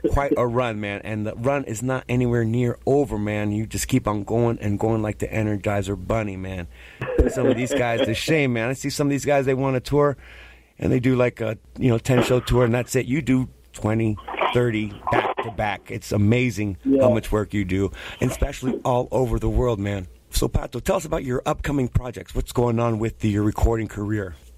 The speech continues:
Speaker 1: Well, I'm working on a new album right now. Actually, the album's almost finished.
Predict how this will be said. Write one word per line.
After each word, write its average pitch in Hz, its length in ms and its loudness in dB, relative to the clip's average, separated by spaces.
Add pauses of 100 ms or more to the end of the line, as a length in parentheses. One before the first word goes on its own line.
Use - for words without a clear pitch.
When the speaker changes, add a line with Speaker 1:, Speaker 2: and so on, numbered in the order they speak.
(140)
Speaker 1:
Well, 160 440 0 (120)
I'm 135 200 4
working 147 340 2
on 139 140 2
a 131 40 -4
new 131 240 0
album 131 440 2
right 123 280 2
now. 120 380 2 (260)
Actually, 143 520 2
the 123 180 2
album's 131 400 -2
almost 113 360 -2 (140)
finished. 113 300 0